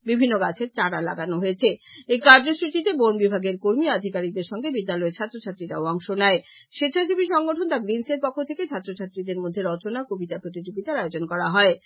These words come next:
লায়ন্স ক্লাব অব লালা এবং লালা বন বিভাগের যৌথ উদ্যোগে আজ লালা উচ্চতর মাধ্যমিক বিদ্যালয়ে বৃক্ষরোপণ, গাছের চারা বিতরণ, বসে আঁকো প্রতিযোগিতা সহ সাংস্কৃতিক অনুষ্ঠানের আয়োজন করা হয়। এছাড়া বিশ্ব পরিবেশ দিবস উপলক্ষে একটি সচেতনতা সভা অনুষ্ঠিত হয়।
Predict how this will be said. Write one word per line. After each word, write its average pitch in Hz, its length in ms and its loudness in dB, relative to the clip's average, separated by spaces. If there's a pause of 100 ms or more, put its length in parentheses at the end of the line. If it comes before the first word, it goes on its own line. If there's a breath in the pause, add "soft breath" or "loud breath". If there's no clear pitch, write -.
(300 loud breath)
লায়ন্স 262 360 10
ক্লাব 359 200 -2
অব 359 140 0
লালা 202 440 8
এবং 220 260 0
লালা 214 300 6
বন 269 240 2
বিভাগের 185 380 -4
যৌথ 180 260 -4
উদ্যোগে 240 380 -2
আজ 254 200 0
লালা 175 280 -2
উচ্চতর 202 380 -6
মাধ্যমিক 190 460 -6
বিদ্যালয়ে 247 440 6 (340 loud breath)
বৃক্ষরোপণ, 311 680 0
গাছের 202 340 0
চারা 190 260 0
বিতরণ, 254 420 -2
বসে 190 240 -6
আঁকো 180 240 -6
প্রতিযোগিতা 180 640 -8
সহ 202 180 -6 (400 soft breath)
সাংস্কৃতিক 247 500 0
অনুষ্ঠানের 170 460 -4
আয়োজন 170 300 -6
করা 180 240 -4
হয়। 302 160 -4
এছাড়া 196 280 0 (360 soft breath)
বিশ্ব 262 220 -2 (120)
পরিবেশ 202 400 2
দিবস 180 280 -2
উপলক্ষে 208 400 -4
একটি 196 200 -2 (320 soft breath)
সচেতনতা 269 720 0
সভা 175 340 -6
অনুষ্ঠিত 180 480 -2
হয়। 180 280 6